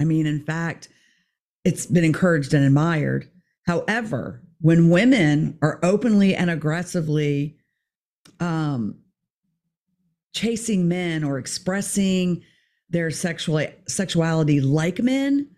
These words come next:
mm, we tend to view them as thots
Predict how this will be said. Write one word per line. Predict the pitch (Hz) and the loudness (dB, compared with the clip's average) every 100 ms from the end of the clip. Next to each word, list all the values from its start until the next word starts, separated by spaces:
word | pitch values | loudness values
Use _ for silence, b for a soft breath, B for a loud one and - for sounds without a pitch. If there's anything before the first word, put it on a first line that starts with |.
| b b b _ - | b b b _ -6
mm, | 208 208 185 151 139 139 | -2 0 0 -2 -4 -6
we | - 196 | -4 -2
tend | 202 208 208 | -2 -4 -4
to | 196 | -4
view | 170 165 | -2 -2
them | 170 160 156 170 - | -2 -4 -4 -6 -6
as | 151 143 147 147 | -6 -6 -6 -8
thots | - 170 196 135 - - | -8 -6 -4 -6 -8 -12